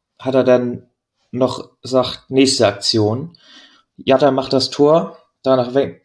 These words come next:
bringt der Winsheimer für Alidou. Ich hatte in dem Moment, wo ich Winsheimer gesehen hab, gedacht, also eine, eine Minute vor dem zwei eins,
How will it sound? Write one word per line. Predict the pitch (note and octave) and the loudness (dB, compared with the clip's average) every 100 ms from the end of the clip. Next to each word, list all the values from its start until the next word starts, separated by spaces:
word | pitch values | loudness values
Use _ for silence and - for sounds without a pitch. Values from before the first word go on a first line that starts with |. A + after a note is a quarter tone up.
| _ | _
bringt | C#3 C#3 | -2 0
der | C3+ A#2 | 2 2
Winsheimer | D3 E3+ - D3 C#3+ C3+ | 0 0 0 0 0 -2
für | D3 C3 | 0 2
Alidou. | B2+ C3 C3+ A#2+ G#2 - _ _ - | 4 4 2 -2 -2 -6 _ _ -6
Ich | C#3+ | -2
hatte | C#3+ D3 C#3+ E2+ _ _ | 2 2 2 -4 _ _
in | B2+ | -2
dem | B2 | 0
Moment, | B2+ C3 D3 D#3+ C3+ | 2 2 2 2 2
wo | C3 C3 | 4 4
ich | B2+ - - - | 0 -8 -14 -4
Winsheimer | C#3+ E3 D#3 D3 C#3+ | -2 0 0 2 0
gesehen | C3+ C3+ C#3+ C#3 | 0 2 2 2
hab, | C3+ - | -4 -4
gedacht, | B2+ C3+ C3+ - - _ _ _ G#2+ | -2 -2 -2 -8 -20 _ _ _ -8
also | A2 A2 | -6 -4
eine, | G#2+ G#2+ | -6 -4
eine | - A#2 A#2 | -4 -2 -2
Minute | A#2 A#2+ A#2 | -4 -4 -4
vor | A2+ C3+ | -4 0
dem | C3 B2+ | 0 -2
zwei | C#3 B2+ G2 | -2 0 0
eins, | B2+ B2+ - | -2 -4 -14